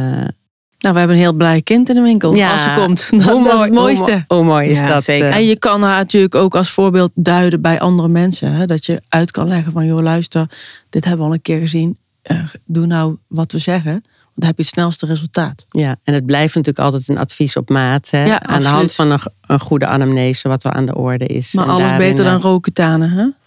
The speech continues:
Speaker 1: Als je dat krijgt, dan heb je toch echt een probleem.
Speaker 3: En misschien aanvullend nog, kijk,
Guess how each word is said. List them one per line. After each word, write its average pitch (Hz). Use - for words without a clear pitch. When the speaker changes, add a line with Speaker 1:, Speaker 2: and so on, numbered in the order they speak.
Speaker 1:
Als 175
je 175
dat 175
krijgt, 196
dan 180
heb 180
je 180
toch 160
echt 160
een 170
probleem. 156
Speaker 3:
En 190
misschien 156
aanvullend 139
nog, 143
kijk, 147